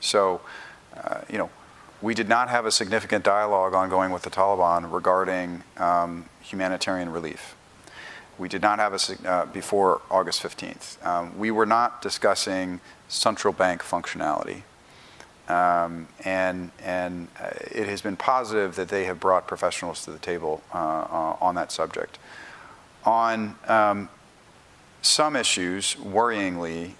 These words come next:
their positions have, have remained, uh, obdurate. Um, and I think particularly on the question of representative government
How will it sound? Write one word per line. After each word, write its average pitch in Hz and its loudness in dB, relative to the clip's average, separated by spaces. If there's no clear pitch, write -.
their 98 4
positions 87 -2
have, 85 0
have 82 0
remained, 82 -6
uh, 76 2
obdurate. 80 0
Um, 80 0
and 87 -2
I 82 0
think 104 -6
particularly 104 2
on 90 4
the 80 -4
question 87 -2
of 80 0
representative 82 0
government 92 0